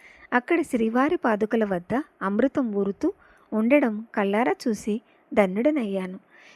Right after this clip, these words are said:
ఎన్నాళ్ళుగానో నా మనస్సులో ఉన్న కోరిక ఈనాడు తీరిందని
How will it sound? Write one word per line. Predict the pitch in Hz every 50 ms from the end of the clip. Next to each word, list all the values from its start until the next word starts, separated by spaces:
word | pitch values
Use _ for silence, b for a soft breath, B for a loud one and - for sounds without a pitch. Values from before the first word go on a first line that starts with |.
| b b -
ఎన్నాళ్ళుగానో | - 214 208 214 226 247 269 294 302 294 262 269 240 220 220 220
నా | 220 214 208
మనస్సులో | 208 196 190 190 190 233 - - 285 262 254 240 214
ఉన్న | 202 202 196 196 190
కోరిక | 185 - - 196 196 254 - -
ఈనాడు | 277 233 208 196 196 196 190 202 214 233
తీరిందని | 220 - 214 196 190 196 214 220 208 190 190 254 359